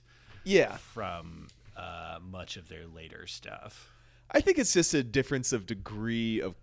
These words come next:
Speaker 1: quality of just songwriting. Um,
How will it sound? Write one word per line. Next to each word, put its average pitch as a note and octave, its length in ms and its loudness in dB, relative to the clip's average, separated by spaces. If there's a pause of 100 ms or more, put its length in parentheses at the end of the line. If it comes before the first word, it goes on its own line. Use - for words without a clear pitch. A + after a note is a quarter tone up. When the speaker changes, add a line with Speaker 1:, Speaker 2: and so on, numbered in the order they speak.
(140)
Speaker 1:
quality G2 840 -2 (360)
of G2 140 -4
just G2 280 -4
songwriting. F#2+ 680 -2 (760)
Um, G#2 600 0